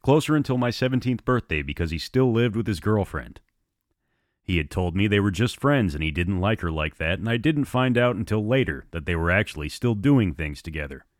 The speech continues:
And meeting him was the biggest mistake of my life. Everything started off great, as every relationship goes. I sent pics because he was my boyfriend, so you know. And of course,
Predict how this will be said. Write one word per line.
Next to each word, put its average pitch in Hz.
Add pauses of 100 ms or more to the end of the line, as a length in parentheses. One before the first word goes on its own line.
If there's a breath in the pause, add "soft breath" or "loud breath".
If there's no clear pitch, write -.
(500)
And 147
meeting 175
him 139
was 151
the 185
biggest 170
mistake 185
of 170
my 180
life. 175 (1600)
Everything 123
started 113
off 110
great, 107 (100)
as 127
every 131
relationship 90
goes. 85 (400)
I 87
sent 95
pics - (140)
because 95
he 101
was 104
my 107
boyfriend, 90
so 98
you 98
know. 113 (340)
And 117
of 110
course, 117